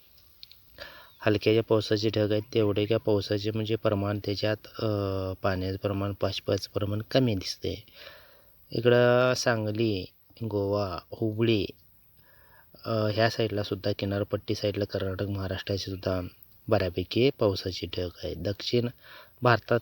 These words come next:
किनारपट्टी साईडला अरबी समुद्राच्या, तरी तिथं पण पावसाचे ढग बऱ्यापैकी चांगले आहेत, म्हणजे एखादा दुसरा मुसळधार पाऊस पडण्याची शक्यता तिथं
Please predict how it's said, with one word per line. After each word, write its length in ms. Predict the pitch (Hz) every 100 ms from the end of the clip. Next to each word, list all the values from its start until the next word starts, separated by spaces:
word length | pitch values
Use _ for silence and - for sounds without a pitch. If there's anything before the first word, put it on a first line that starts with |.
| -
किनारपट्टी 580 | 110 107 110 110 117 110
साईडला 460 | 110 107 104 92 - - - - 117
अरबी 300 | 104 98 104
समुद्राच्या, 580 | 107 101 98 95 92 - -
तरी 220 | 104 101 - -
तिथं 260 | 113 - 117
पण 440 | 117 117 120 120
पावसाचे 520 | 117 110 98 107 104 101
ढग 160 | 101 117 -
बऱ्यापैकी 600 | 110 98 95 101 - 123 - - - - - -
चांगले 320 | 127 107 98
आहेत, 340 | 85 - - - _ -
म्हणजे 300 | 113 117 120
एखादा 240 | 117 110 107
दुसरा 320 | 107 - 107
मुसळधार 480 | 104 101 104 101 98
पाऊस 220 | 101 104
पडण्याची 440 | 107 95 95 -
शक्यता 280 | 95 - 98
तिथं 360 | 95 - 127